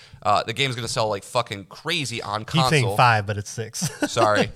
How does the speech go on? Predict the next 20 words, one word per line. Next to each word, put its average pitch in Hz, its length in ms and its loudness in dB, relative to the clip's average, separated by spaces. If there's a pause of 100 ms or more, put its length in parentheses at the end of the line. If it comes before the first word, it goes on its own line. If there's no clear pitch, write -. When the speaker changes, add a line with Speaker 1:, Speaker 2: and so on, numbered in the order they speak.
(300)
Speaker 1:
Grand 120 160 0
Theft 123 120 -2
Auto 120 200 6
six. - 480 -4 (340)
You 113 120 -2
know, 104 180 2
it, 113 120 -2
it's 117 300 -4
not 131 200 2
coming 143 180 0
to 123 80 0
P 127 180 -4
C 127 200 -4
day 110 200 -2
and 107 120 -6
date. 110 220 0
It's 110 160 -4
going 127 280 0
to 117 160 -4
sell 104 460 2